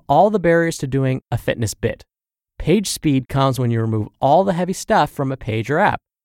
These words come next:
So, remove the heavy stuff that slows you down before accessing the fitness bit.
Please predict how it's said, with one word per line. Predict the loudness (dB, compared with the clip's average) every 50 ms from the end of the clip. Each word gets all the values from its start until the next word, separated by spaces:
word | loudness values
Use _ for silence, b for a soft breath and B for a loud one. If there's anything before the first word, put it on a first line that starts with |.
| _ _ _
So, | -16 -10 -4 -4 -2 -2 -2 -4 -4 -6 _ _ _ _ _ _ _ _ -4
remove | 0 2 2 4 6 6 6 4 4 2
the | -2 -2
heavy | -2 -2 -2 -2 -4
stuff | -4 -4 -2 -2 -2 -2 -2 -6
that | -10 -12
slows | -10 -6 -2 -2 0 0 0 -2
you | -2
down | 0 2 2 2 2 0 -2
before | -6 -8 -6 -4 -4 -4 -4 -4
accessing | -4 -4 -4 -6 -6 -2 -2 -2 -2 -2 -2 -2 -4 -4 b b b b
the | -8 -8
fitness | -6 -2 -2 -2 -2 -2 -4 -6
bit. | -4 -6 -8 -8 -8